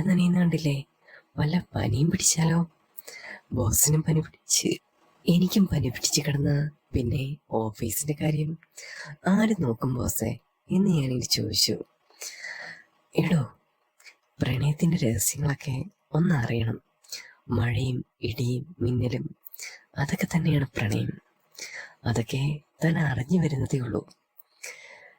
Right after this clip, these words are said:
തൻ്റെ ആ ഒരു സമയത്ത് കല്യാണം കഴിഞ്ഞത് കൊണ്ട് തന്നെ പ്രണയം എന്താണെന്ന് താൻ അറിഞ്ഞിട്ടില്ല. താൻ ആ മഴയൊക്കെ നോക്ക്, അതൊന്ന് ആസ്വദിച്ച് നോക്ക്. പ്രകൃതിയിലെ എല്ലാ കാര്യങ്ങളും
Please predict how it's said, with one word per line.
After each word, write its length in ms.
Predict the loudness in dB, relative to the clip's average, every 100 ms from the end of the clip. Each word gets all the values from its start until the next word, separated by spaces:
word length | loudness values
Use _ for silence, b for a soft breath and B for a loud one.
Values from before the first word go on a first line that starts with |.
| B _ _ -4
തൻ്റെ 360 | -2 0 -2 -4 -4 -8 _ _ 0
ആ 80 | 4 4
ഒരു 140 | 2
സമയത്ത് 500 | 0 -2 -2 -4 -4 -4
കല്യാണം 360 | -4 -2 -2 -2
കഴിഞ്ഞത് 380 | -2 -2 -2 -2
കൊണ്ട് 180 | -2 -2
തന്നെ 260 | -2 -2 -4 -8 _ B B B B
പ്രണയം 380 | 0 4 6 6 4
എന്താണെന്ന് 600 | 0 -2 -2 0 -2 -2 -8 _ -4
താൻ 120 | -2
അറിഞ്ഞിട്ടില്ല. 540 | -2 -2 -4 -4 -4 -4 -6 _ _ _ _ _ B B B B B
താൻ 200 | 0 4
ആ 60 | 4
മഴയൊക്കെ 580 | 2 0 0 -2 -2
നോക്ക്, 460 | 0 0 -2 -4 -8 -8 _ _ B B B B B
അതൊന്ന് 300 | 2 4 4
ആസ്വദിച്ച് 580 | 2 0 0 2 0 0
നോക്ക്. 340 | -2 -2 -6 -6 -10 _ _ B B B B _
പ്രകൃതിയിലെ 540 | 0 0 0 0 2 2
എല്ലാ 360 | 0 -2 -2
കാര്യങ്ങളും 680 | -2 -2 -2 -2 -2 -2 -4